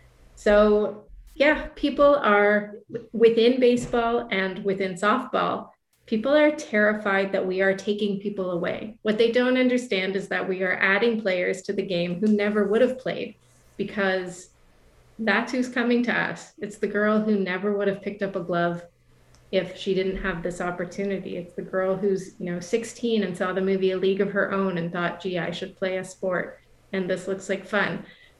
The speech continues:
Like, they're not, I, I mean, I can't speak about what, what they're scared of, other than the fact that there really are enough people to go around, and the more people playing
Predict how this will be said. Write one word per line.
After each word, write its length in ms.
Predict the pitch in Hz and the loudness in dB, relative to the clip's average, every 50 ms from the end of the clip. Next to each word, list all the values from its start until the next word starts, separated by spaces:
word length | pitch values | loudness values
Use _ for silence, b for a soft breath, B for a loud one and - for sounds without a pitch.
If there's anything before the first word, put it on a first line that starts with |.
| _ - | _ -2
Like, 180 | 220 214 214 | 0 0 2
they're 140 | 220 220 214 | 2 4 4
not, 500 | 214 214 214 220 233 240 240 - - - _ _ _ _ _ _ _ _ - - - - - _ - - - - - - | 6 6 6 4 2 0 -2 -6 -12 -20 _ _ _ _ _ _ _ _ -20 -20 -20 -20 -20 _ -20 -20 -20 -16 -6 -4
I, 160 | - - - - - - - - | -4 -4 -4 -6 -14 -12 -2 0
I 100 | 220 214 | 2 4
mean, 220 | 220 220 214 - | 4 2 0 0
I 120 | - 202 202 | -2 -2 -2
can't 360 | - - 240 240 240 233 - | -2 -2 0 0 0 -2 -4
speak 360 | - - - 196 190 190 - | -6 -2 2 2 2 2 2
about 280 | 196 170 180 175 - 180 | 0 0 2 2 2 2
what, 360 | 185 180 180 175 175 190 190 | 2 2 2 2 0 0 2
what 180 | 202 196 196 - | 2 2 2 0
they're 140 | 185 180 | -4 -6
scared 360 | 180 - - - - - - - | -6 -8 -6 -4 -2 -2 -2 -4
of, 240 | - - - - - _ _ _ _ _ _ _ _ _ _ 202 | -6 -8 -8 -12 -16 _ _ _ _ _ _ _ _ _ _ -2
other 220 | 196 202 208 202 | 0 2 2 2
than 180 | 196 196 190 185 | 2 2 0 -2
the 80 | 185 | -2
fact 360 | 185 - 180 175 175 175 - | -2 0 0 0 0 0 -2
that 340 | - 185 185 - - b b b b _ _ _ | -4 -2 -2 -4 -6 b b b b _ _ _
there 120 | - 226 220 | 0 2 4
really 320 | 214 220 220 233 226 208 | 4 4 4 4 4 4
are 80 | 190 185 | 4 2
enough 320 | 196 196 190 175 175 - | 2 0 -2 -4 -6 -6
people 380 | - 208 208 - 208 208 208 208 | -6 -6 -4 -2 0 0 0 -2
to 100 | 208 190 | -2 0
go 200 | 202 196 190 185 | 2 2 2 2
around, 520 | 180 175 170 - 202 214 208 214 - - - - - - - - | 2 0 -4 -4 -6 -6 -6 -6 -8 -12 -18 -20 -20 -20 -12 -8
and 340 | 185 180 175 170 175 175 - - - - _ _ _ _ _ | -4 -4 -2 -2 -4 -6 -8 -12 -20 -20 _ _ _ _ _
the 80 | 202 196 | 0 0
more 260 | 196 190 185 196 190 | 2 2 2 0 0
people 280 | 196 214 208 208 190 | -2 -2 -2 -2 -4
playing 580 | 190 - 196 185 180 175 175 175 175 175 175 | -4 -4 -4 -2 -2 -2 -2 -2 -4 -6 -10